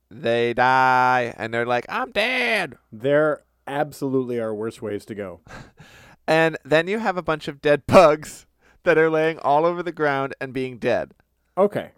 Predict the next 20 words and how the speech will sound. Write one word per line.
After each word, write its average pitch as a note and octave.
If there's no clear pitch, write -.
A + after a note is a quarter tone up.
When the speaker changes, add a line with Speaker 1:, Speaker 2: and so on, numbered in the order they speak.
Speaker 2:
so F#3
I'm, F3+
I'm F3+
having E3
listened F#3+
and C#3+
attempted E3
to A#3
learn D3
from C3+
you, G#2+
I C#3
am D3
slightly C#3+
less C#3+
concerned A#2+
that A#2
the B2
Horde A#2
wants B2